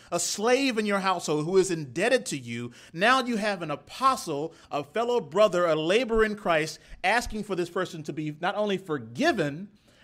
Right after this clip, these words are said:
but to be made a part of your family, your household,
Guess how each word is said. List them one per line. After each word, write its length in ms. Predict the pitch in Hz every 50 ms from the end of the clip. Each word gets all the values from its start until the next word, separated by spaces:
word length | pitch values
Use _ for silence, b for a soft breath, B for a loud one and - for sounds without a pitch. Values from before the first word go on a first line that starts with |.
| b -
but 140 | 170 202 196
to 100 | - 190
be 160 | 160 175 160
made 380 | 156 160 165 185 196 196 190 165
a 40 |
part 340 | - - - 185 180 175 170
of 100 | 151 127
your 140 | 131 143 131
family, 600 | 135 - 170 170 175 175 175 175 180 170 175 170 B B B B
your 160 | 131 139 123
household, 800 | 120 - - 185 180 185 185 185 - 185 170 165 165 160 156 B